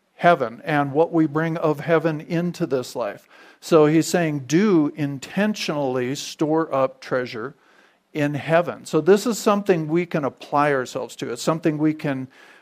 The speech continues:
we can do. And he, he says it's because on this earth there's this decay situation that is here because of the fall of man. There is, you know, it, leave,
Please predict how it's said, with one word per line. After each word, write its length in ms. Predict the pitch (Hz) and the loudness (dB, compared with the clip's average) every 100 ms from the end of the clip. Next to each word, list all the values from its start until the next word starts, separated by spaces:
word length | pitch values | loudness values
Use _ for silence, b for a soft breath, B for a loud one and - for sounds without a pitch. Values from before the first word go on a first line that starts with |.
| b | b
we 160 | 160 | 6
can 280 | 156 147 131 | 6 0 -4
do. 440 | 123 165 147 110 - b b b b _ | 2 4 4 0 -12 b b b b _
And 400 | 175 160 160 - | 2 2 2 -4
he, 340 | - 180 170 165 - | 0 2 2 0 -8
he 180 | 151 170 | -2 -2
says 460 | - 208 208 170 | 4 6 8 6
it's 160 | 156 - | 2 -4
because 560 | - 160 - 170 147 156 | -4 -4 2 4 4 2
on 300 | 165 165 190 | 0 0 2
this 200 | 196 190 | 0 0
earth 300 | 160 143 151 | 0 0 0
there's 320 | - 147 147 - | 0 0 0 -2
this 280 | 139 139 | -2 -2
decay 540 | - 143 156 180 190 170 | -4 -2 -2 2 2 2
situation 800 | - 143 - 135 117 120 147 151 | -2 -6 -6 -4 -2 -4 -8 0
that 160 | 147 | 0
is 160 | 143 139 | 0 -4
here 200 | 151 147 | -2 0
because 480 | 143 135 160 156 165 | -2 -2 2 2 2
of 180 | 151 | 0
the 80 | 160 | -2
fall 400 | - 147 135 139 | -4 0 2 0
of 140 | 139 127 | -2 -4
man. 440 | 131 120 107 127 B B B | -4 -4 -8 -14 B B B
There 240 | - 147 143 | 2 4 4
is, 240 | 143 - | 2 0
you 140 | 180 156 | -4 -2
know, 260 | 127 127 - | 0 -2 -4
it, 260 | 139 - - | -6 -6 -10
leave, 480 | 120 135 156 147 | -8 -2 -2 -4